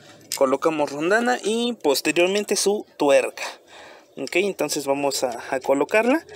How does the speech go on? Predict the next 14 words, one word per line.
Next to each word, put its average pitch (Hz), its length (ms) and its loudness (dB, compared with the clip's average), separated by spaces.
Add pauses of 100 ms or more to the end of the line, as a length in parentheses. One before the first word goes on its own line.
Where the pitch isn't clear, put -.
(320)
La 147 180 2
apretamos, 247 560 4
ya 190 280 6
pueden 170 280 2
utilizar 143 720 0
la, 127 440 0 (280)
la 147 160 0
pistola 170 360 4
de 151 80 -2
impacto, 190 360 0
etcétera. 180 360 2
Yo, 175 140 4
por 202 140 4
ejemplo, 226 340 0